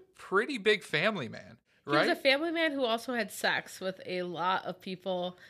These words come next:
Speaker 2: on
Speaker 1: Well,
Speaker 2: the streets and
Speaker 1: that
Speaker 2: strip
Speaker 1: came in
Speaker 2: clubs.
Speaker 1: late, 'cause I thought, like, the whole time I was like, "Okay," anytime his wife calls him with trouble or his son's in trouble, he's just like, "Sorry, guys, I gotta go. Like, I don't care what you're doing. I don't care if this is a big bust. I'm making hundreds of thousands of dollars.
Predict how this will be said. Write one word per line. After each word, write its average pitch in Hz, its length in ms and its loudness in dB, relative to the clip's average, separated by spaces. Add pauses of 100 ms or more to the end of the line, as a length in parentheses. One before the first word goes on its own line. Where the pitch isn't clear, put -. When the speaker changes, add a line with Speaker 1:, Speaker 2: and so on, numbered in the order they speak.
(140)
Speaker 2:
on 180 120 0
Speaker 1:
Well, - 100 4
Speaker 2:
the - 60 -2
streets 190 300 -2
and 165 80 4
Speaker 1:
that 170 140 8
Speaker 2:
strip - 140 4
Speaker 1:
came 208 140 4
in 202 80 8
Speaker 2:
clubs. 180 140 2
Speaker 1:
late, 139 280 4
'cause 131 140 0
I 143 140 8
thought, 147 460 8
like, 123 240 -2
the 131 80 2
whole 160 140 0
time 165 180 4
I - 20 0
was 120 100 -2
like, 120 140 2
"Okay," 135 260 4
anytime 185 340 2
his 156 120 0
wife 135 220 4
calls 127 320 6
him 151 100 -2
with 120 140 -4
trouble 139 360 2
or 113 200 2
his 107 120 -4
son's 120 300 0
in 139 80 -4
trouble, 151 380 2
he's 147 200 -4
just 131 140 -8
like, 117 140 2
"Sorry, 120 240 4
guys, 107 200 -2 (100)
I 120 100 4
gotta 110 240 2
go. 104 240 -6
Like, 107 180 -4
I 123 80 4
don't 135 100 -4
care 143 160 2
what 131 200 -2
you're 143 80 -6
doing. 131 240 0
I 117 80 4
don't 131 140 -6
care 127 120 2
if 117 80 -2
this 127 160 -6
is 113 60 -10
a 110 60 -6
big 117 220 -2
bust. 117 260 2
I'm 110 100 0
making 110 280 -6
hundreds 113 320 -6
of 110 80 -10
thousands 110 380 0
of 104 60 -14
dollars. 110 380 2